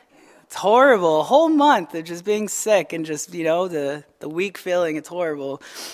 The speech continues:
But they, they obey, right? So they are obedient to the commands of God. Those who are victorious in Christ,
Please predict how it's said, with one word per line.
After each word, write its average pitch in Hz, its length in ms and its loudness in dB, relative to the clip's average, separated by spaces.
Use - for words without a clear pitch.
But 220 320 8
they, 285 300 10
they 277 280 6
obey, 214 1000 2
right? 196 280 0
So 240 160 4
they 254 140 8
are 269 160 10
obedient 285 680 2
to 254 120 -8
the 233 100 -2
commands 208 640 -4
of 185 140 -4
God. 170 280 2
Those 220 300 0
who 247 140 -2
are 226 100 2
victorious 220 720 -2
in 208 80 -10
Christ, 208 340 -2